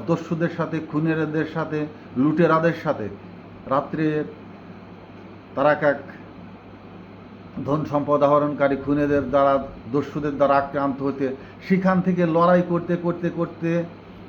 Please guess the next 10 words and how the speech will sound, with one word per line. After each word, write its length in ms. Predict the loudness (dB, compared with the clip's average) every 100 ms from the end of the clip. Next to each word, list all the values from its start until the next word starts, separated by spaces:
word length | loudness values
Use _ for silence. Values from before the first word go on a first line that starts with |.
| -4 4
উলঙ্গ 300 | 6 8 6 4
থেকে 240 | 2 2 2 2 -2 -12 -18 -18 -10 0
চামড়া 300 | 2 2 2
দিয়ে 140 | 2 0
পোশাক, 380 | -2 -2 2 2 0 -2
পাতা 260 | -2 2 2 2
দিয়ে 140 | -2 -4
পোশাক, 320 | -2 -2 -2 0
তারপর 360 | 0 2 0 0 0
মানুষ 180 | -2